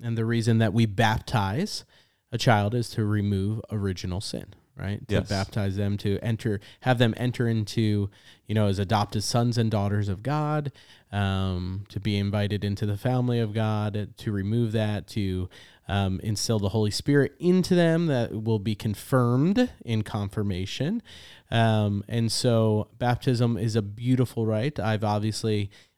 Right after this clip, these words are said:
Speaker 1: I've seen five of my children baptize, and,
Speaker 2: Mm.
Speaker 1: um, obviously that plays a big role and impact for me as a parent.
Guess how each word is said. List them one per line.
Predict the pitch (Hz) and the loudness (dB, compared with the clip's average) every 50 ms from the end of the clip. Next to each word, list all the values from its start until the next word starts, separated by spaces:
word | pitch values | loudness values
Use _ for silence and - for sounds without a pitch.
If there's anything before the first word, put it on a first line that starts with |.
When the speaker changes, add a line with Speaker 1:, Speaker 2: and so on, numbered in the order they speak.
| _ - | _ -4
Speaker 1:
I've | 113 104 95 | -4 -2 -2
seen | - - 123 120 117 113 110 110 - | 0 0 2 4 4 4 2 0 -2
five | - - - - 135 123 120 117 | -6 -14 -4 2 4 4 4 4
of | 117 120 113 | 2 0 2
my | 117 120 117 110 | 2 2 2 2
children | - - 123 113 107 117 113 110 107 | 2 2 2 2 2 2 2 2 2
baptize, | 107 107 104 104 - - 143 139 - 233 294 285 240 - | 2 0 0 -2 -2 -2 -2 -2 -2 -2 -4 -6 -4 -2
and, | 113 104 98 92 95 90 104 | 0 0 2 0 0 -4 -6
Speaker 2:
Mm. | 98 98 107 127 139 120 95 92 98 | -8 -10 -8 -8 -8 -8 -6 -2 2
Speaker 1:
um, | 107 110 110 - | 2 2 2 2
obviously | - 110 113 104 113 113 - - 117 113 110 | 2 2 2 4 2 0 2 2 2 2 2
that | 104 113 113 110 104 - - - | 2 2 2 2 0 -2 -8 -12
plays | - - 120 117 104 | -6 -2 -2 0 0
a | 117 104 | 0 -2
big | 95 101 101 - 127 120 117 104 | -2 -6 -2 0 2 2 2 2
role | 117 113 117 120 117 117 117 120 123 | 0 2 2 4 4 4 4 4 4
and | 120 113 - | 2 0 -2
impact | - 127 120 117 107 - 117 107 107 - | -2 0 0 0 0 0 -2 -2 -4 -6
for | - - 117 107 | -6 -4 -2 0
me | 104 107 107 107 104 101 | 0 2 0 0 0 -2
as | - - 110 95 | -2 -4 -4 -4
a | 107 - | -4 -6
parent. | - - 120 123 113 104 101 98 - | -4 -4 -2 -2 0 0 -2 -4 -6